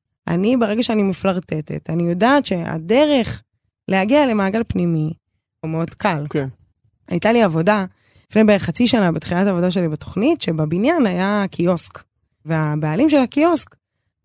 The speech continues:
Speaker 1: היה מישהו מאוד פלרטטן, שהתחיל איתי מהיום הראשון שנכנסתי לקיוסק. ואני,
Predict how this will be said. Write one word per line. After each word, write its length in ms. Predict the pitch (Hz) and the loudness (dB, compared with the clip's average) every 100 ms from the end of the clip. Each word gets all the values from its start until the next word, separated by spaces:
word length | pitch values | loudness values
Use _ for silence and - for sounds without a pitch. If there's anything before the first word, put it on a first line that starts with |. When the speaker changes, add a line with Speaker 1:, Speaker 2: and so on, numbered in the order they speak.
| - | -4
Speaker 1:
היה 140 | 247 | 2
מישהו 260 | 320 302 311 | 2 2 2
מאוד 200 | 294 302 | 2 0
פלרטטן, 680 | - 269 269 - 294 269 226 _ _ | -2 -2 -2 0 2 2 -2 _ _
שהתחיל 460 | - 202 196 - 320 | -6 -6 -4 0 2
איתי 220 | 311 247 | 2 2
מהיום 360 | 247 294 302 285 | 2 2 2 0
הראשון 280 | 254 - | -2 -4
שנכנסתי 440 | 220 208 185 175 190 | -6 -6 -8 -6 -6
לקיוסק. 520 | 170 - - - - _ _ _ _ _ _ _ | -6 -8 -10 -12 -16 _ _ _ _ _ _ _
ואני, 760 | 175 185 - _ 170 185 170 | 0 0 -2 _ -2 0 0